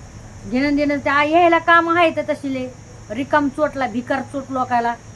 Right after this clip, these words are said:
दुसऱ्याला कामं धामं नाहीत का? आमच्या मागं भरपूर कामं धामं राहतात. आम्हाला तेच उठलं, उठलं, उठलं सुटलं, पोलीस स्टेशन. ते पोलीस स्टेशन का हे का?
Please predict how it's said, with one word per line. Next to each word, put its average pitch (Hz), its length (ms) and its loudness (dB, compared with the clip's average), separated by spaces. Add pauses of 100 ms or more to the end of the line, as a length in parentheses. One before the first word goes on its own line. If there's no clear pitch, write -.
(520)
दुसऱ्याला 320 340 4
कामं 320 360 4
धामं 339 240 4
नाहीत 320 200 0
का? 285 80 0
आमच्या 311 260 0
मागं 311 280 2
भरपूर 285 320 -4
कामं 311 340 0
धामं 311 260 0
राहतात. 269 260 -6
आम्हाला 285 400 0
तेच 311 180 -6
उठलं, 302 300 -4
उठलं, 285 320 -6 (420)
उठलं 294 220 2
सुटलं, 294 320 -2
पोलीस 294 320 -4
स्टेशन. 277 260 -4
ते 269 40 -2
पोलीस 330 280 -2
स्टेशन 320 260 -4
का 277 100 0
हे 285 440 0
का? 302 180 -2